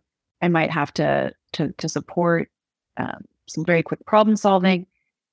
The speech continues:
And the lighter I can be, the more I can do. And I think that that is really important. And I'll say that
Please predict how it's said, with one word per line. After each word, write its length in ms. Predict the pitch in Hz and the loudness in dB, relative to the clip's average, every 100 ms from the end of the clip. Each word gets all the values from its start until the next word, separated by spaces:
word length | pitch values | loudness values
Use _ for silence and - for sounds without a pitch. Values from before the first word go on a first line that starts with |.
| _ | _
And 600 | - 196 185 175 170 170 - | 2 4 4 4 2 -2 -4
the 160 | 180 | -4
lighter 520 | 175 170 185 220 233 170 | -2 0 2 4 2 2
I 100 | 175 | -2
can 200 | - 170 | -2 -2
be, 200 | 165 160 | -2 -2
the 100 | 160 | -2
more 220 | 151 151 | 0 -2
I 80 | 147 | -2
can 220 | - 175 | -4 -2
do. 460 | 220 262 - 180 - _ _ _ _ _ _ _ _ | 2 0 -2 -8 -14 _ _ _ _ _ _ _ _
And 320 | 185 180 180 | 2 4 4
I 80 | 165 | 2
think 260 | - 196 190 | 0 0 2
that 180 | 190 | 2
that 240 | - 151 156 | 2 4 2
is 140 | 170 | 0
really 280 | 175 151 147 | -2 -2 -2
important. 500 | - 175 262 - - - _ _ _ _ _ _ _ _ _ | -4 -2 -2 -2 -4 -14 _ _ _ _ _ _ _ _ _
And 120 | 190 202 | 4 4
I'll 100 | 196 | 4
say 340 | - 190 185 | 4 4 6
that 300 | 175 165 160 | 4 2 2